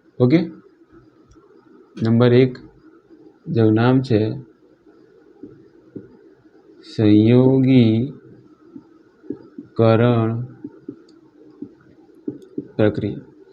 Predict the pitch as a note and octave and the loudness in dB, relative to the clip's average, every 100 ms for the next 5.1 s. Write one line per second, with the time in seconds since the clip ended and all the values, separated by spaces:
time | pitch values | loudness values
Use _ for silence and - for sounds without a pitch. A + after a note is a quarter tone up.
0 | - _ - E3 E3+ B2+ C3 D3+ D#3 D3 | -20 _ -4 2 4 6 6 6 6 4
1 | C#3+ D3 C#3+ - - - - - - - | 4 4 4 0 -14 -16 -16 -20 -20 -20
2 | _ - - _ - B2 - C#3+ D3 D3 | _ -20 -20 _ -2 -2 2 2 4 2
3 | C3+ C#3+ B2+ B2+ - B2+ C3 C#3 C#3+ B2+ | 0 2 2 0 0 4 6 6 4 2
4 | A#2+ A#2+ B2+ B2 B2 B2 B2+ B2+ C#3+ D3+ | 2 2 2 0 -2 -2 0 2 2 0